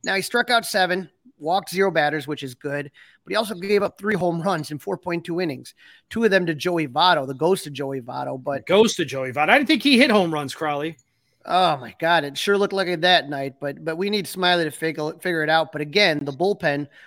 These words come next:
Speaker 1: only gave up one run in four innings. That bullpen is really starting to come together, and it in-, it also included the debut of Jose Cuas, who is someone that they picked up in the trade deadline, and just the offense can, you know, gave Smyly that leash.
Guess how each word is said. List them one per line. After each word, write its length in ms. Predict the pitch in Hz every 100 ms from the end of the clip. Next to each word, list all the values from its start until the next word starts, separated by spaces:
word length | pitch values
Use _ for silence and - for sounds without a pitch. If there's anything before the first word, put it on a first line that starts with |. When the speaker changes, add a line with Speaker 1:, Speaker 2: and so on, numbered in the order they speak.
| _ -
Speaker 1:
only 260 | 180 190
gave 160 | 175 185
up 180 | 185 160
one 160 | 180
run 200 | 185 185
in 100 | 175
four 300 | 175 175 170
innings. 320 | 196 160 -
That 200 | 175 170
bullpen 380 | 175 220 208 156
is 140 | 143 143
really 240 | 196 196
starting 300 | - 180 160
to 40 |
come 220 | 165 185 160
together, 520 | 139 190 170 156 156
and 360 | 156 151 151 - _ _ _ -
it 140 | 175
in-, 160 | 190 262
it 160 | 190
also 300 | 190 208 214
included 340 | 190 - 190 165
the 80 | 165
debut 420 | 170 143 190 185
of 160 | 170 - _ _ _
Jose 320 | - 190 190
Cuas, 560 | 185 202 196 185 - - -
who 180 | 175
is 180 | 175 160
someone 260 | 185 175 165
that 120 | 156
they 80 | 165
picked 220 | 180 180
up 100 | 156
in 80 | 151
the 60 |
trade 260 | 139 165 156
deadline, 520 | 156 147 151 151 151 - - - _ -
and 380 | 170 165 156
just 220 | 160 185 - 165
the 180 | 151 156
offense 520 | 170 220 170 156 -
can, 240 | 180 156 -
you 80 |
know, 120 | 180 160
gave 280 | 139 165
Smyly 500 | 151 - 175 175 170 156
that 180 | 143
leash. 460 | 147 196 147 -